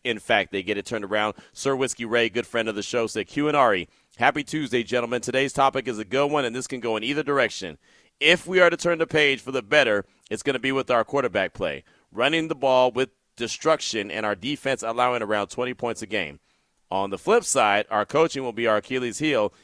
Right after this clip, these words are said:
if they don't make adjustments going forward. Things must change as we still have thirteen gifts, games left on the season. Lots of football left to play. I'll stay optimistic and stay po-, positive for the time being. Thanks, Q. As always, have a good show." That's from Sir Whiskey Ray. And, yeah, I mean, it can go either way,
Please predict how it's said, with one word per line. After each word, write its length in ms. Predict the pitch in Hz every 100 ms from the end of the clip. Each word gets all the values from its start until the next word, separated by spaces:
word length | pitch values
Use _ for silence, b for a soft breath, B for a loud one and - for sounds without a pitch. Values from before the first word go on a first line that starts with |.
| _
if 160 | 127
they 140 | - 131
don't 160 | 117
make 180 | 110 104
adjustments 460 | 107 120 110 101 95
going 240 | 98 92
forward. 360 | - 135 92 82 b b _
Things 280 | 123 139
must 220 | 135 139 -
change 340 | 143 123 95
as 120 | 92
we 80 | 101
still 240 | - 123
have 100 | 107
thirteen 460 | - 135 135 135 135
gifts, 320 | 123 120 - 110
games 360 | 127 123 95
left 180 | 110 -
on 100 | 107
the 40 | 98
season. 400 | 120 117 85 78 _ _
Lots 240 | 101 127
of 80 | 131
football 380 | - 135 120 117
left 160 | 117 -
to 80 |
play. 320 | 104 117 85 - b b
I'll 140 | 101 110
stay 180 | 131
optimistic 520 | 127 127 131 135 - 110
and 80 | 107
stay 180 | 127
po-, 220 | 123 131 - _
positive 640 | - 127 113 101 104 104 92 b _
for 140 | 117
the 120 | 110
time 280 | - 117 110
being. 280 | 104 110 107
Thanks, 260 | 113 110
Q. 260 | - 107 113
As 220 | 107 90
always, 460 | 95 117 120 120 110
have 160 | 107 92
a 40 |
good 200 | 90 95
show." 220 | - 110
That's 120 | 104
from 140 | - 80
Sir 180 | - 107
Whiskey 300 | 107 - 95
Ray. 320 | 101 120 120
And, 120 | 90 b b b -
yeah, 140 | 123
I 40 | 143
mean, 140 | 135
it 80 | 139
can 220 | 139 160
go 140 | 127 110
either 160 | 107
way, 220 | 98 80